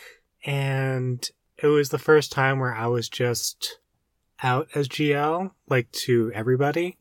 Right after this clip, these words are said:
And, you know, everybody was accepting and had that baklava cheesecake.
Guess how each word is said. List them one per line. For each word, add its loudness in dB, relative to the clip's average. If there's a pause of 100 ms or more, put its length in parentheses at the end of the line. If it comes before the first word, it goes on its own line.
(140)
And, -6 (240)
you -6
know, -2
everybody 2
was 6
accepting 0
and -8
had -2
that 0 (180)
baklava -2
cheesecake. -2